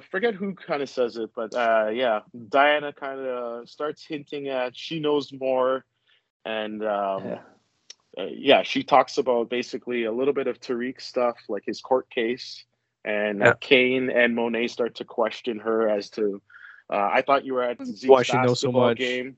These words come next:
Speaker 2: Yeah.
Speaker 1: How do you
Speaker 3: Yeah.
Speaker 1: know so much?"
Speaker 3: Yeah.
Speaker 1: And, um, yeah, so then Diana says that, uh, Kane, Kane had spiked, um, the product before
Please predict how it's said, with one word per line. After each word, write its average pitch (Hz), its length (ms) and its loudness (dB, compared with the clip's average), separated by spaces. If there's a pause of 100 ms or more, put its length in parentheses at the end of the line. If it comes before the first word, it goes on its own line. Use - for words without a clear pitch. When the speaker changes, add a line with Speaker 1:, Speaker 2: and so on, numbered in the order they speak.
(120)
Speaker 2:
Yeah. 107 280 12
Speaker 1:
How 131 180 0
do 135 60 -2
you 113 100 8
Speaker 3:
Yeah. 104 100 6
Speaker 1:
know 131 60 0
so 127 220 -6
much?" 123 600 -8 (560)
Speaker 3:
Yeah. 117 380 2
Speaker 1:
And, 113 240 -6
um, 113 600 0
yeah, 131 180 2
so 127 180 -4
then 123 180 -2
Diana 127 400 0
says 120 400 -4
that, 107 320 -6
uh, 101 160 -6 (100)
Kane, 151 520 2 (520)
Kane 135 280 0
had 135 180 -4
spiked, 123 420 -4
um, 107 680 -4
the 117 80 -6
product 123 460 2
before 127 400 -2